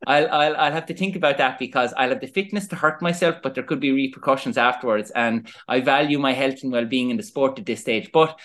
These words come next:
at the same time, too, I'll bring the spikes. What I could run for an eight hundred, I don't know, because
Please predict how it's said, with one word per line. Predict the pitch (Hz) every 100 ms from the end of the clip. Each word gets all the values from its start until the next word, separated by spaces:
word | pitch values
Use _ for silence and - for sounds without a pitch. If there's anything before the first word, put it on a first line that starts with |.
| -
at | -
the | 135
same | 160 156
time, | 147 131
too, | 143 123
I'll | 117
bring | 117 160
the | 139
spikes. | - - 117 117 - _ _
What | 143 156
I |
could | 170 160
run | 160 180
for | 175
an |
eight | 160 143
hundred, | 147 123
I | 127
don't | 131 127
know, | 135 135
because | 123 - 113